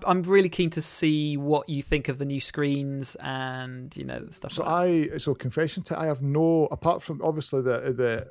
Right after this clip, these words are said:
Speaker 2: the iPad I've got and the iPhone are Retina devices, but none of my, none of my Macs are Retina.
Speaker 1: No. Well, no.
Speaker 2: And, and, and, and it's like, oh, I just, oi, oi,
Speaker 1: Can't wait.
Speaker 2: oh, yeah.
Speaker 1: So, um, I,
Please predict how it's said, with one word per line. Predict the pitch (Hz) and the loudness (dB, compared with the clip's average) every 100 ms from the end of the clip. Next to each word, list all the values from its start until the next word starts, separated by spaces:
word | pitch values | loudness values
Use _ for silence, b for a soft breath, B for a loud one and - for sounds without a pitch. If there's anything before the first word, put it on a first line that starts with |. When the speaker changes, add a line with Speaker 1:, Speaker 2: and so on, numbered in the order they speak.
| - | -8
Speaker 2:
the | 139 120 - | -6 -6 -4
iPad | 135 139 - 143 151 | -2 -2 0 0 0
I've | 123 | -2
got | - 123 - | 2 2 2
and | 117 113 113 | -4 -4 -4
the | 113 | -4
iPhone | 120 139 131 160 | 0 -2 0 0
are | 151 | 2
Retina | 135 143 | 2 0
devices, | 131 139 135 131 127 | -2 -2 -4 -6 -12
but | - 135 - _ - | -6 -6 -6 _ -10
none | 131 151 | -6 -6
of | 160 | -4
my, | 135 120 120 107 - _ - | -4 -4 -6 -10 -14 _ -8
none | 139 | -4
of | 139 | -2
my | |
Macs | 113 117 - | -2 -4 -6
are | 110 | -6
Retina. | 127 - 160 - _ _ | -4 -6 -10 -14 _ _
Speaker 1:
No. | 156 147 - - _ _ | -8 -8 -10 -20 _ _
Well, | 151 | -4
no. | 135 | -2
Speaker 2:
And, | 127 127 - - _ _ | -2 -4 -8 -16 _ _
and, | 143 135 165 | -4 -2 0
and, | 147 131 147 | 0 -2 -2
and | 135 | -4
it's | 143 - | -2 2
like, | 135 131 - - | 2 2 -8 2
oh, | 170 156 120 107 143 | 6 6 4 -2 -4
I | |
just, | 127 131 - - - - | -2 -2 -6 -14 -20 -4
oi, | 202 190 - | 0 2 4
oi, | |
Speaker 1:
Can't | 175 151 | 4 4
wait. | - - | 0 0
Speaker 2:
oh, | 170 175 131 110 _ - | 0 0 -6 -8 _ -4
yeah. | 151 | 4
Speaker 1:
So, | 196 190 226 | 6 6 2
um, | 214 | -2
I, | - | 0